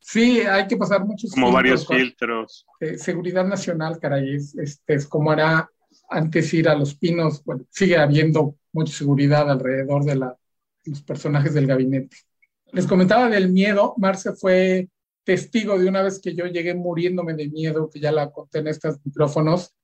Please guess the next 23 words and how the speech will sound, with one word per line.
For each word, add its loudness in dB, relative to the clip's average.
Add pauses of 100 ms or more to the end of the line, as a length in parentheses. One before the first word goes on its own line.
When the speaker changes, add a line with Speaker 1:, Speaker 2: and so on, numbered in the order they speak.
(400)
Speaker 1:
a 0
la 4
hora 6
de 2
entrevistar -2
a 0
Germán -2
Robles 2
por -6
diferentes -4
circunstancias. 0 (200)
<laughs> -20
Tenía 6
miedo 4
de -2
entrevistarlo, 0
¿ve? -4 (120)
O 0
sea, 2 (460)
un -2 (120)
pavor 2
de -6
que -6